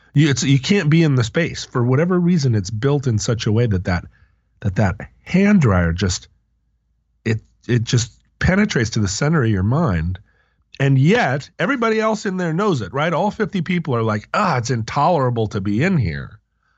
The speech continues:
But one after another, they line up and they start that hand blower and they sit there and luxuriate in the sound of, like,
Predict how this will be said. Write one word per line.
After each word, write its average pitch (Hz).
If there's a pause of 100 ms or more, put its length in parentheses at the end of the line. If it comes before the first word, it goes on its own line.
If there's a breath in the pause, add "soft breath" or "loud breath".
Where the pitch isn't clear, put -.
(160)
But -
one 87
after 120
another, 143 (320 soft breath)
they 92 (200)
line 113
up 180
and 101
they 92
start 123
that 139
hand 165
blower 123
and 95
they 90
sit 113
there 143
and 139
luxuriate 151
in 147
the 139
sound 156
of, 151 (580)
like, 131